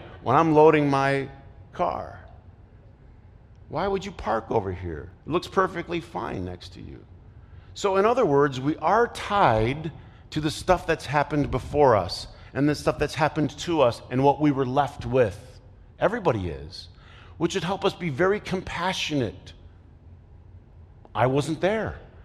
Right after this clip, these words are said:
I don't have the video replay of what happened when this parking lot was filled. God's honest truth, who's ever just under your breath cursed somebody for the way they parked next to you? Like,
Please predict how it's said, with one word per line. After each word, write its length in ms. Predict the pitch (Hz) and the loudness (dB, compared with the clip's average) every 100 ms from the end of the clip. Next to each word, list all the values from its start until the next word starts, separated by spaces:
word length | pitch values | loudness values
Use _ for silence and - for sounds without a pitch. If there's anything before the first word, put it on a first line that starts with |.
| - - - | -20 -16 4
I 80 | 135 | 6
don't 140 | 160 | 6
have 180 | 156 156 | 4 2
the 80 | 160 | 0
video 480 | 123 165 170 170 | 2 2 4 0
replay 460 | 156 208 - 131 117 | 0 -4 -2 0 2
of 140 | 127 | 0
what 220 | 117 139 151 | 0 0 2
happened 380 | 180 180 131 | 2 2 0
when 120 | 123 147 | 0 -2
this 80 | |
parking 400 | - 170 175 139 | -2 0 0 0
lot 120 | 131 117 | -2 -2
was 140 | 127 | -8
filled. 480 | - 151 117 80 76 - - - - - - - - - - - - - - - - - - - - - - - | -2 2 2 0 -10 -14 -20 -20 -20 -20 -20 -20 -20 -20 -20 -20 -20 -20 -20 -20 -20 -20 -20 -20 -20 -20 -20 0
God's 260 | 120 127 | 4 6
honest 300 | 143 131 127 | 6 4 2
truth, 180 | - 120 | -2 -4
who's 260 | - 147 135 | -2 0 4
ever 220 | 135 120 | 4 2
just 240 | 113 120 - - - - - | -2 -8 -12 -20 -20 -20 -4
under 200 | 113 135 | 0 2
your 140 | 147 123 | 4 6
breath 300 | 131 107 - | 6 4 0
cursed 300 | 139 123 - | 0 0 -2
somebody 260 | 107 98 | 0 0
for 140 | 92 98 | -2 -2
the 80 | |
way 120 | 98 101 | 0 2
they 120 | 98 | 0
parked 340 | 98 104 92 | 2 2 2
next 200 | 104 95 | -4 -4
to 60 | 92 | -8
you? 60 | |
Like, 100 | 85 | -10